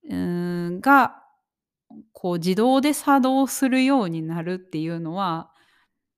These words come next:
あの、今あるパターンだって何回も何回も繰り返してきて自動で作動しているパターンだから、なんか、やっぱりある程度のその時間が必要だったりする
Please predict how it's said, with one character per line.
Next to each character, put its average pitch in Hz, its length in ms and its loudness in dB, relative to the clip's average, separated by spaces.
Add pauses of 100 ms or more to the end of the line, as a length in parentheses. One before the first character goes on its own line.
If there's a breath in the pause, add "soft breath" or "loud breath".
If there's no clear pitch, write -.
(260)
あ 202 100 -8
の、 190 260 -6
今 302 300 6
あ 233 80 4
る 214 100 0
パ 202 180 -4
タ 214 200 -6
ー 190 40 -4
ン 170 80 -6
だ 160 80 -8
っ - 160 -18
て 170 280 -6
何 233 260 2
回 302 180 4
も 240 120 4
何 185 240 -2
回 214 180 -2
も 160 420 -6
繰 214 100 -6
り 214 120 -6
返 233 240 0
し 233 80 -6
て 254 120 -4
き - 100 -14
て 160 320 -6
自 170 160 -6
動 170 180 -4
で 180 80 -6
作 180 200 -4
動 165 180 -6
し - 80 -16
て 170 120 -6
い 170 40 -4
る 170 80 -8
パ 170 160 -4
タ 175 140 -8
ー 165 60 -4
ン 160 60 -10
だ 185 100 -14
か 269 180 -10
ら、 233 320 -2 (460 soft breath)
な 240 100 -6
ん 220 60 -6
か、 165 560 -4 (300)
や - 320 -6
っ 269 40 -10
ぱ 339 120 0
り 240 160 2
あ 254 100 2
る 330 140 0
程 196 220 -2
度 175 100 -8
の 170 120 -6
そ 175 140 -10
の 175 140 -6
時 185 160 -6
間 220 380 0
が 214 100 0
必 - 300 -6
要 214 200 0
だ 220 100 0
っ 233 160 -4
た 165 120 -8
り 156 380 -12
す - 200 -10
る 180 280 -8